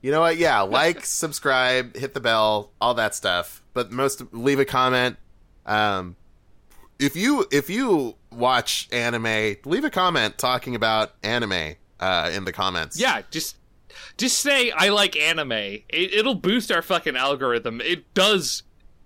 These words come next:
Speaker 2: technically help.
Speaker 1: Yeah.
Speaker 2: Just, I, I post on videos that I like on comments. Ju-, I just type "good video" and I just assume it'll help.
Speaker 1: Yeah.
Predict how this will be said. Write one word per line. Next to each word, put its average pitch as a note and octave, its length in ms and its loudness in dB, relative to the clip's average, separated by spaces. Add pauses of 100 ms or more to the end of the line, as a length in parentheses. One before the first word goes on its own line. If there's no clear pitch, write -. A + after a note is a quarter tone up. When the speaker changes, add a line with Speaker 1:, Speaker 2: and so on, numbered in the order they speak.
Speaker 2:
technically E3 640 -2
help. C3+ 220 0
Speaker 1:
Yeah. D3+ 220 4
Speaker 2:
Just, - 260 -4 (260)
I, C4+ 240 2
I C#4 120 2
post B3+ 320 2
on F#3 120 2
videos E3+ 400 0
that D3 140 2
I C#3 100 4
like C#3 320 0 (100)
on D3+ 200 0
comments. D3 560 -4
Ju-, D#3+ 180 -2
I D#3+ 120 2
just F3+ 180 -4
type - 240 -4 (100)
"good C#3 240 -2
video" C3+ 600 0
and C3 200 -4
I A#2 140 -4
just A#2+ 260 -8
assume B2+ 380 -6
it'll A2 240 -4
help. A2+ 140 -2
Speaker 1:
Yeah. B2 240 2